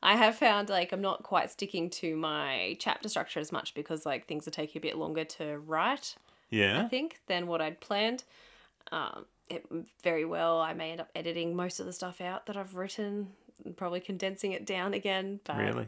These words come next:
Speaker 1: yeah, it's
Speaker 2: Yeah, but you gotta get it out first, right?
Speaker 1: Yeah, that's
Speaker 2: Can't
Speaker 1: why I,
Speaker 2: edit a
Speaker 1: like,
Speaker 2: blank
Speaker 1: keep
Speaker 2: page,
Speaker 1: just
Speaker 2: as you would
Speaker 1: being
Speaker 2: say,
Speaker 1: like,
Speaker 2: my friend.
Speaker 1: "Just keep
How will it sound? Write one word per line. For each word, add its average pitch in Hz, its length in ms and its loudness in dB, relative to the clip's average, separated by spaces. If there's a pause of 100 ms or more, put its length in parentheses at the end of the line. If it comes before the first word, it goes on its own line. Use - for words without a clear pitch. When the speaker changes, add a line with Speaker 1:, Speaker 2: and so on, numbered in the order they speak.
Speaker 1:
yeah, 165 320 -6
it's - 180 -8
Speaker 2:
Yeah, 107 80 4
but 107 60 2
you 110 80 8
gotta 135 120 12
get 101 160 4
it - 100 0
out 92 200 2
first, - 240 -6
right? 202 80 0
Speaker 1:
Yeah, 151 400 4
that's - 220 -8
Speaker 2:
Can't 139 160 12
Speaker 1:
why 151 60 6
I, - 20 6
Speaker 2:
edit 120 160 6
a - 20 6
Speaker 1:
like, 110 80 2
Speaker 2:
blank 113 240 4
Speaker 1:
keep - 100 -12
Speaker 2:
page, 113 260 6
Speaker 1:
just 117 120 -2
Speaker 2:
as - 20 -6
you 117 80 2
would 170 40 8
Speaker 1:
being 170 120 4
Speaker 2:
say, 120 100 6
Speaker 1:
like, 113 100 6
Speaker 2:
my 113 60 2
friend. - 200 -6
Speaker 1:
"Just - 140 -16
keep 262 280 -6